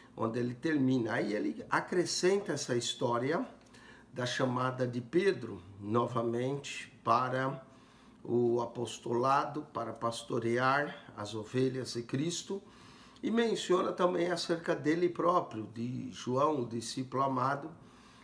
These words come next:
que fica, ou que importa que ele fique até que Cristo venha. Não é? A figura do discípulo amado, que nós interpretamos que é João, outros acham que é Lázaro, outros Tomé.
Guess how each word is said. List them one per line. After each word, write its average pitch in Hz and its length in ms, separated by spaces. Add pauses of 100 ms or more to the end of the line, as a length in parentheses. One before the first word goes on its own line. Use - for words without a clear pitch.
(260)
que 147 140
fica, 127 680 (300)
ou 101 160
que 120 140
importa 123 480
que - 100
ele 110 140
fique 131 320
até 120 200
que 120 180
Cristo 127 580
venha. 120 500 (720)
Não 113 120
é? 135 200
A 131 520
figura 233 420
do 170 180
discípulo 147 520
amado, 143 460
que 120 120
nós 120 300
interpretamos 113 720
que - 100
é 113 60
João, 151 560 (520)
outros 113 800
acham 107 320
que 107 140
é 107 80
Lázaro, 127 640
outros 120 400
Tomé. 135 760